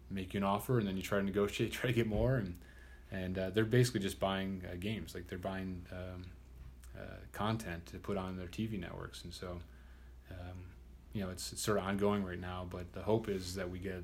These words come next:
uh, a better package going forward, and better means,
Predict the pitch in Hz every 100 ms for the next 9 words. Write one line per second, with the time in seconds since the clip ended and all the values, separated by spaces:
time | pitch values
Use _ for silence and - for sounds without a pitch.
0 | 90 - 92 90 90 - - - - -
1 | - - 131 113 101 - 95 104 101 -
2 | 101 101 98 87 95 92 - 98 95 92
3 | 90 104 101 95 95 92 90 -